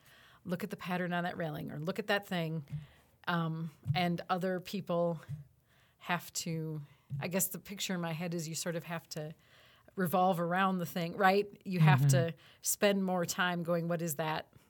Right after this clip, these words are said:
Speaker 1: that I can do?" And
Speaker 2: And I think that's a big factor that plays into my imposter syndrome with the whole thing, right? That I don't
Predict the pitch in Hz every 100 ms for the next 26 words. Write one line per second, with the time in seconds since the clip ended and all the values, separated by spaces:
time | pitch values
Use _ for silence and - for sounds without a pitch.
0 | _ _ _ _ 170 160 156 165 156 156
1 | 170 160 151 147 165 _ _ - - 180
2 | 175 254 165 180 - - - 156 139 -
3 | - - - - - _ _ - 180 143
4 | 156 147 139 - - - 135 131 - 127
5 | 117 - 135 127 123 123 123 117 110 110
6 | 113 - 190 - 113 101 120 110 110 131
7 | 131 - 120 123 120 127 120 117 120 147
8 | - 127 - - - - - - - 143
9 | 135 - 143 139 147 143 139 - -